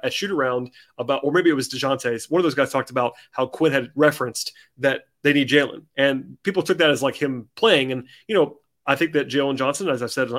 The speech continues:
a number of times in the last few days and weeks, should be playing. But I also didn't take that to mean that he was definitely gonna be playing now. 'Cause, I mean, he's obviously the tenth man.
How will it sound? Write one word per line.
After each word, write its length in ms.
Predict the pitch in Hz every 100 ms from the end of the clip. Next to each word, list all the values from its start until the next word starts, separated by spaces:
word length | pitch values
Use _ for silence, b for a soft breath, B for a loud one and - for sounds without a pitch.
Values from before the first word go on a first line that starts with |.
| -
a 60 | 135
number 180 | 139
of 80 | 135
times 220 | 135 135
in 60 | 127
the 40 |
last 260 | 127 123 -
few 120 | 135
days 320 | 127 135 143
and 100 | 120
weeks, 340 | 123 175 - - B B -
should 200 | - 156
be 80 |
playing. 320 | 165 175 143 - _ _ _ _ _ _ _ _
But 300 | - 139 139 -
I 120 | 139
also 200 | 147 156
didn't 220 | 151 143 139
take 160 | 170
that 160 | 151 -
to 60 |
mean 180 | 139 143
that 80 | 135
he 60 | 131
was 100 | 127
definitely 240 | 139 -
gonna 80 | 131
be 80 | 127
playing 340 | 175 165 -
now. 200 | 143 -
'Cause, 180 | - 135
I 40 |
mean, 280 | 135 135 131
he's 180 | 127 135
obviously 340 | 135 151 160
the 40 | 160
tenth 220 | 170 185
man. 240 | 165 196